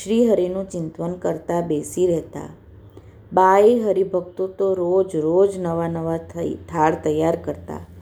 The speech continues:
સાંગા બાબરિયાની સ્ત્રી રતનબાઈ, કાંથળ બાબરિયાની સ્ત્રી કુંવરબાઈ, નગા બાબરિયાની સ્ત્રી પરમાબાઈ, તેમજ પ્રેમબાઈ, સોનારણ તથા સુથારણ ગલુબાઈ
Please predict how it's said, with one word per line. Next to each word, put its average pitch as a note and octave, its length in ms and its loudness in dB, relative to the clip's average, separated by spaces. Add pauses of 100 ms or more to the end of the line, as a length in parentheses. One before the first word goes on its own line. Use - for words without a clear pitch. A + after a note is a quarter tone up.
(380)
સાંગા F#3 480 2
બાબરિયાની E3+ 720 0
સ્ત્રી E3 400 -2
રતનબાઈ, D#3+ 920 0 (420)
કાંથળ F#3+ 460 2
બાબરિયાની D#3+ 760 0
સ્ત્રી D#3 320 -4
કુંવરબાઈ, E3 880 0 (400)
નગા F#3 380 2
બાબરિયાની E3 800 2
સ્ત્રી D#3 320 -10
પરમાબાઈ, E3 840 -2 (400)
તેમજ G#3 440 2
પ્રેમબાઈ, F3+ 600 0
સોનારણ E3 640 -2
તથા E3+ 360 -4
સુથારણ E3+ 680 -2
ગલુબાઈ E3 640 0